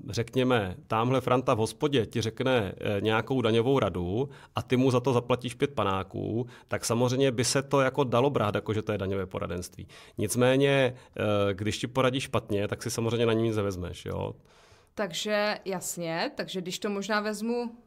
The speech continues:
Speaker 2: eh, z jiné, jako trošku to obrátím, čemu se vlastně vystavuje ten člověk, který si nechává ať už zpracovávat daňová přiznání, nebo si nechává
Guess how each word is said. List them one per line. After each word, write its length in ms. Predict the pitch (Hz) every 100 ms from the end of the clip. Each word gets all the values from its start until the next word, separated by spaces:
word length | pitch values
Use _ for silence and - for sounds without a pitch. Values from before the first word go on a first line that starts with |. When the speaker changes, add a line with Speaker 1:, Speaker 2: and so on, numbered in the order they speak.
| -
Speaker 2:
eh, 40 | 175 170 170 165 170
z 140 | 165 190
jiné, 220 | 185 180 -
jako 320 | 170 180 175
trošku 400 | 170 160 - 175
to 160 | 185
obrátím, 600 | - 165 180 170 - 180 208 - - - -
čemu 340 | - 233 262
se 200 | 302 311
vlastně 440 | 220 214 208 - 233
vystavuje 1040 | 180 180 - 170 156 160 151 147 196 302 -
ten 300 | - 196 185
člověk, 480 | 180 - 180 160 160
který 380 | - 190 202 220 - -
si 180 | -
nechává 580 | 196 196 208 220 220 208 175 - -
ať 140 | 202
už 80 | 185
zpracovávat 800 | - 180 175 202 208 202 214 -
daňová 400 | 180 180 175 151
přiznání, 600 | - 170 185 180 190 220
nebo 180 | 190 185
si 140 | 185
nechává 720 | 185 185 185 180 175 175 -